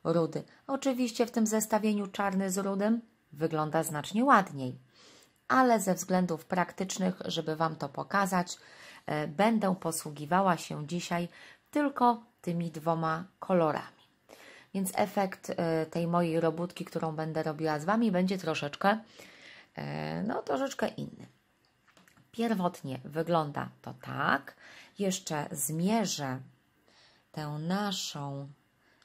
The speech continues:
serwetkę od tego czubeczka do czubeczka, ma osiemnaście centymetrów.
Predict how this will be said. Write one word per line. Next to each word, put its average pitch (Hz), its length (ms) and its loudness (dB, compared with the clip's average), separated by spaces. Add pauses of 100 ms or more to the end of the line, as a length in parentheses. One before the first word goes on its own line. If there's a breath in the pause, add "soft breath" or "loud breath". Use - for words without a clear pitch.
(100)
serwetkę 147 1160 -4 (960 soft breath)
od 202 400 2 (280)
tego 160 380 -2 (120)
czubeczka 170 600 0
do 156 140 0
czubeczka, 160 580 -2
ma 147 200 -4
osiemnaście 180 720 -2
centymetrów. 151 920 -6